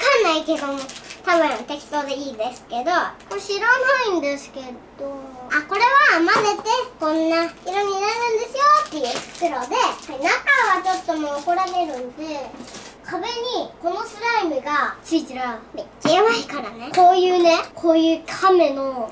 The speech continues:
まだ紹介してないんですけど、意味わかんないやつなんですけど、もう、まだあの話なんですけど、ね、これもうめっちゃ壁についたら、取れなくなるんでね。可能性も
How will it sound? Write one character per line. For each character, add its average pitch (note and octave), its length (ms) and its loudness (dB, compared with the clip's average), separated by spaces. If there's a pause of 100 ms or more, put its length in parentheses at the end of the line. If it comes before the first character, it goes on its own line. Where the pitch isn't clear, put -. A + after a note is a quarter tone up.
(160)
ま E4+ 160 4
だ F4 80 6
紹 E4 260 0
介 E4 160 0
し E4 60 -10
て D#4 120 -2
な D#4 140 0
い D4 160 0
ん C#4+ 40 -8
で D4 140 -6
す - 60 -20 (120)
け - 20 -14
ど、 F4 100 4
意 F4 140 6
味 D#4+ 60 4
わ D#4 120 2
か D#4+ 160 0
ん E4+ 60 -2
な E4+ 60 2
い E4+ 120 2
や E4 80 -2
つ D#4 40 -8
な D#4+ 160 -4
ん D#4+ 40 -2
で D#4+ 160 -2
す D#4+ 60 -10
け E4 80 -6
ど、 F4 540 2
も E4+ 80 4
う、 D#4+ 40 -6 (320)
ま D#4 140 0
だ C#4+ 200 2 (160)
あ C#4+ 120 -2
の D#4+ 200 0 (360)
話 E4+ 300 2
な F#4 120 4
ん F4+ 60 2
で G4+ 140 0
す - 120 -12
け D#4 120 -4
ど、 D4+ 160 -2 (460)
ね、 D#4 140 -4 (160)
こ F4 120 0
れ F4+ 180 4
も F4 400 4 (160)
う C4+ 40 -6
め F#4+ 260 6
っ G4 120 -6
ち A4 100 -2
ゃ A4 40 -2
壁 G4+ 320 4
に F#4+ 180 0
つ - 60 -12
い G#4 160 0
た B3+ 160 -4
ら、 C4 320 2 (760)
取 G4 180 2
れ A#4 120 0
な A4+ 80 0
く F#4 100 -2
な D4+ 160 2
る C4+ 100 -4
ん C4 140 -12
で A3 120 -6
ね。 - 280 -12
可 - 140 -2
能 G4 60 8
性 B4+ 420 4
も A#4 80 4